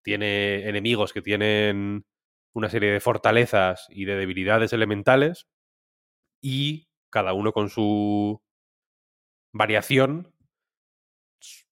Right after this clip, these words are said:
suelen girar alrededor de expandir, eh, los turnos explotando las debilidades de los enemigos, ¿no? Esto lo hace hasta el Tokyo Mirage Session, este, que ese sí que es malo, de cojones, pero lo, pero me, pero el combate me gustó,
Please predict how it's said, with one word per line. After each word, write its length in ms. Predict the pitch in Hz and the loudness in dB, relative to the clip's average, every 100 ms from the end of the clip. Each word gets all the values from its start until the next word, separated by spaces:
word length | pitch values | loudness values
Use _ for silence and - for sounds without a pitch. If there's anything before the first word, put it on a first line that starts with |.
| _ | _
suelen 640 | - - 117 123 123 123 113 | -12 -2 2 4 4 2 -2
girar 480 | - 117 123 127 | -2 2 4 4
alrededor 600 | 120 113 123 120 117 135 110 | 2 2 2 4 6 6 4
de 120 | 117 | 0
expandir, 800 | - - 107 101 110 123 - - _ _ _ _ _ _ _ | 0 0 0 0 -2 -2 -6 -20 _ _ _ _ _ _ _
eh, 320 | 110 104 98 | -6 -4 -4
los 240 | 95 104 - | -6 -8 -2
turnos 680 | 139 135 139 156 185 - _ _ | 2 4 4 2 0 -14 _ _
explotando 580 | 104 - 113 117 123 123 | -12 -6 0 2 4 4
las 140 | 117 | 4
debilidades 480 | 101 98 95 104 90 | 2 0 2 2 2
de 60 | 95 | -2
los 120 | 90 | -4
enemigos, 400 | 92 82 80 80 | -4 -6 -8 -10
¿no? 160 | 113 120 | -8 -6
Esto 180 | - | 0
lo 80 | 117 | 2
hace 160 | 123 131 | 4 2
hasta 360 | - 110 95 87 | 0 -2 0 -2
el 300 | 85 85 - _ _ _ - | -6 -10 -14 _ _ _ -4
Tokyo 280 | 113 127 | 0 0
Mirage 460 | 113 107 117 - - | 2 2 2 0 -10
Session, 520 | - 127 - 147 151 - | -4 -2 0 -2 -4 -8
este, 340 | 151 - 160 _ _ _ _ _ _ _ _ - | -10 -8 -14 _ _ _ _ _ _ _ _ -10
que 80 | |
ese 80 | 107 | -6
sí 100 | 110 | -4
que 80 | 113 | -4
es 80 | 98 | 0
malo, 340 | 113 117 131 | 4 4 2
de 100 | 117 | -2
cojones, 500 | 104 - 123 147 156 _ - _ | -6 0 0 0 -6 _ -20 _
pero 200 | 123 110 | 2 4
lo, 320 | 104 101 101 | 6 6 4
pero 240 | 98 101 95 | 2 -2 -2
me, 220 | 95 95 | -4 -4
pero 420 | 95 101 98 95 | 0 2 2 0
el 200 | 98 95 | -4 -4
combate 360 | - 104 131 143 | -2 2 4 4
me 60 | 123 | 2
gustó, 480 | 101 - 107 - | 0 0 -2 -4